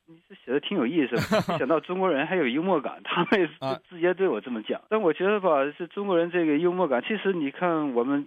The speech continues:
Speaker 1: 中国人来的人知道，其实中国人也是很有幽默感，在中国。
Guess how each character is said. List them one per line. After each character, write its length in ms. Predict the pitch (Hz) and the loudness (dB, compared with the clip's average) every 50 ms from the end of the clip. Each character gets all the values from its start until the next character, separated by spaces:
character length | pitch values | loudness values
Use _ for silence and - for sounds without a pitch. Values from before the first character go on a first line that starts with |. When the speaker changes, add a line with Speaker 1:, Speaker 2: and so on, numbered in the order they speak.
| - _ - | -8 _ -6
Speaker 1:
中 140 | 185 185 | -2 0
国 160 | 180 170 170 160 | 2 2 2 2
人 200 | 135 131 127 120 | 2 0 -2 -2
来 180 | 110 113 107 123 | 0 0 0 2
的 100 | 131 127 | 2 2
人 220 | 123 117 113 117 113 - | 2 2 2 0 -2 -4
知 100 | 117 117 | -2 0
道， 260 | 123 127 107 98 98 101 | 2 2 2 0 -2 -4
其 60 | - | -6
实 120 | 156 151 151 | -8 -10 -6
中 160 | - 175 180 | -6 -2 0
国 100 | 175 160 | 2 2
人 100 | 139 139 | 2 2
也 80 | 127 | 0
是 80 | 131 151 | 0 -2
很 160 | - - 139 | -4 -2 0
有 100 | 151 127 | 0 0
幽 140 | 104 104 107 | 0 -2 -2
默 160 | 104 110 104 | 0 0 -2
感， 180 | 92 - 98 - | -2 -4 -8 -8
在 100 | 95 95 | -10 -10
中 200 | - 101 101 95 | -8 -8 -10 -10
国。 140 | 87 85 | -10 -14